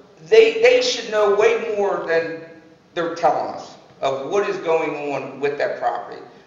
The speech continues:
So maybe Mister Di Giuseppe, you can let us know and be open. What is it that's going on? Why is Mister White over there? Isn't he retired? What purpose does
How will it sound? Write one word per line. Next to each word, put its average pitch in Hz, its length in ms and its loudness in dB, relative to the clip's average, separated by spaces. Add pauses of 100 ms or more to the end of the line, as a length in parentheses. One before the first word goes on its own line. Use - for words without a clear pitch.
So 147 340 4
maybe 220 380 0
Mister 202 260 -4
Di 180 160 -10
Giuseppe, 170 520 -4
you 226 120 -8
can 208 240 -6
let 190 140 2
us 180 240 -8
know 143 360 0
and 151 160 -4
be 202 280 -8
open. 165 580 4 (380)
What 285 240 -6
is 277 280 -10
it 202 260 -6
that's 185 200 -4
going 190 240 -4
on? 175 140 -2
Why 254 220 2
is - 160 -6
Mister 220 240 -8
White 151 440 -2
over 117 160 -6
there? 117 120 -4
Isn't 233 280 -8
he 226 80 -12
retired? 170 720 -8 (380)
What - 400 -8
purpose 220 340 -4
does 151 180 -14